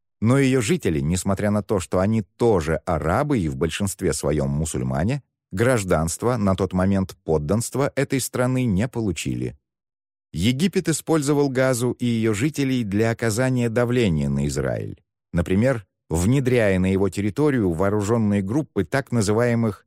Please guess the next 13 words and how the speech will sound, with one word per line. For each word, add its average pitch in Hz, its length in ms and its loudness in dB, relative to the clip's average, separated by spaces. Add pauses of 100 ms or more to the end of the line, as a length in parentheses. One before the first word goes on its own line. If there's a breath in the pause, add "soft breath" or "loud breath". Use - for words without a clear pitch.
(240)
федаинов, 120 840 0 (360)
по-арабски 104 880 0
«жертвующих 110 960 -2
собой 98 420 0
во 90 180 0
имя 90 340 0
веры». 65 440 -6 (1120)
Другими 139 460 2
словами, 64 720 -6 (240)
две 73 400 0
арабские 113 720 -2
страны, 110 440 -2
получив - 560 -4